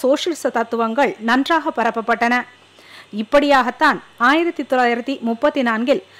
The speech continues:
காங்கிரஸ் சோஷலிச கட்சி விவசாயிகள், தொழிலாளர்கள் இடையே வர்க்க அமைப்புகளை உருவாக்கி, ஏகாதிபத்திய எதிர்ப்புணர்வுகளையும் ஏழ்மைக்கு எதிராக, நிலப்பிரபுத்துவத்திற்கு எதிராக கருத்துக்களை உருவாக்கி பரப்பியது.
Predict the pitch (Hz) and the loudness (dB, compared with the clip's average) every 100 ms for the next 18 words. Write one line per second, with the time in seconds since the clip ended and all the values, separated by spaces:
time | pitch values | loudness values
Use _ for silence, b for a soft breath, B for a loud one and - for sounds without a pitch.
0 | B - 294 311 339 320 - 262 285 262 | B 2 4 4 2 -2 -2 0 0 -2
1 | 240 233 220 - 226 - - 254 320 330 | -2 -4 -4 -6 -8 -8 -10 -2 0 2
2 | 311 294 302 302 240 262 262 247 240 - | 0 0 -2 0 2 4 2 2 -4 -6
3 | 208 247 277 196 - 214 262 277 349 285 | -4 -2 -2 -4 -8 0 0 2 -2 0
4 | 240 240 240 233 214 233 226 220 220 285 | -2 -2 -2 -2 -2 -2 0 -2 -2 -8
5 | - B B B 277 320 302 330 294 262 | -12 B B B 2 2 2 0 0 0
6 | - 247 233 226 285 254 233 220 220 240 | 0 -2 0 -2 0 0 -2 -2 -2 -2
7 | 247 294 180 - 240 302 311 311 247 233 | 0 -2 -4 -2 2 4 2 0 -2 0
8 | 233 226 262 269 - - - 254 320 339 | 0 2 2 2 -2 -12 -2 0 0 0
9 | 247 233 247 254 233 233 226 233 226 233 | -2 -2 -2 0 -2 -2 -4 -2 0 2
10 | 226 294 190 - 277 320 302 240 214 - | 2 0 -2 0 2 2 0 -2 -2 -2
11 | 262 247 220 233 233 226 226 226 226 233 | 0 0 0 -2 -4 -4 -4 -4 -2 -4